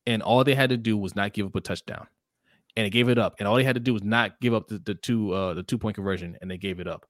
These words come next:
I was gonna give everybody on offense an A and everybody on defense an F. All right.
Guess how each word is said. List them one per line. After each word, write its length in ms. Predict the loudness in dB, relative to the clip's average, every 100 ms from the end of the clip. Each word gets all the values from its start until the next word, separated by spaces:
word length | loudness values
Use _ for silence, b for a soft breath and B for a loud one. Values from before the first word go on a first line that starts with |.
| b b _
I 100 | 6
was 80 | 6
gonna 220 | 6 2
give 240 | 2 0 2
everybody 640 | 2 4 6 6 4 0
on 160 | 0 0
offense 300 | 0 -2 -4
an 80 | -4
A 300 | 0 0 0 -2
and 60 |
everybody 240 | -4 0 0
on 80 | 0
defense 240 | -2 -4
an 120 | -8 -10
F. 260 | -12 -12 -20 _ _ _ _ _ _ _ _ _
All 60 | -2
right. 120 | -2